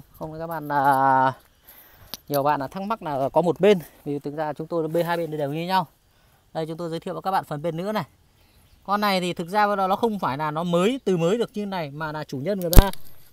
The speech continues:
cũng đã làm rồi, người ta sửa cho mình thì nó mới được đẹp thế này các bạn nhé. Thì chúng ta thao yên tâm đi lại. Vâng, xin mời các bạn quan sát đến phần keo chỉ của xe, phần hình thức rồi. Bên ngoài là bây giờ xin mời các bạn qua,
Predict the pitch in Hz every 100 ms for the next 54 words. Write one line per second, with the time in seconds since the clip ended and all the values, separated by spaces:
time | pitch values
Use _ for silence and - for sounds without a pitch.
0 | - 214 247 247 214 170 165 170 147 -
1 | - - - 170 180 139 117 147 185 180
2 | 135 - 165 160 190 190 190 165 170 196
3 | 196 185 190 175 196 208 - - _ -
4 | - - - _ _ _ - - _ -
5 | 143 175 196 202 233 202 214 196 247 196
6 | - - 175 196 196 - _ - - _
7 | _ _ - - _ _ _ _ 170 190
8 | 214 196 180 208 190 190 202 208 220 220
9 | - 165 - 226 190 180 123 123 - 110
10 | - 214 196 - _ _ _ _ _ 156
11 | 160 156 151 269 190 170 - - - -
12 | 175 180 160 147 165 170 - 175 165 156
13 | 175 160 170 165 165 165